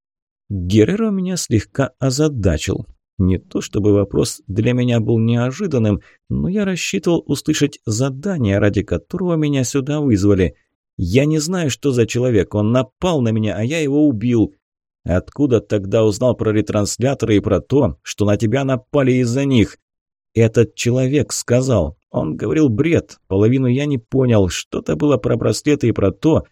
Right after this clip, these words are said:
что все, кто их носит, должны умереть. Больше ничего?» «Нет, больше я не смог выяснить ничего». Повисла пауза, затем в рации раздалось:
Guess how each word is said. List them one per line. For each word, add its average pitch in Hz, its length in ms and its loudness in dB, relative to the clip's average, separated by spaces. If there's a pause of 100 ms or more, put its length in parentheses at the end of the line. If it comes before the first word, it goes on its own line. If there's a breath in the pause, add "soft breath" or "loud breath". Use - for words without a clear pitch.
(140)
что - 340 0
все, 131 260 0
кто - 200 -2
их 101 220 2
носит, 135 420 0
должны 123 460 -2
умереть. 139 560 2 (340)
Больше 101 540 0
ничего?» 110 560 0 (200)
«Нет, 120 500 0
больше 113 500 0
я 110 120 2
не 107 140 0
смог 131 380 -4
выяснить 127 580 0
ничего». 127 680 2 (840)
Повисла 107 380 4
пауза, 147 640 0
затем 113 480 -2
в 107 60 0
рации 117 460 -2
раздалось: 101 640 0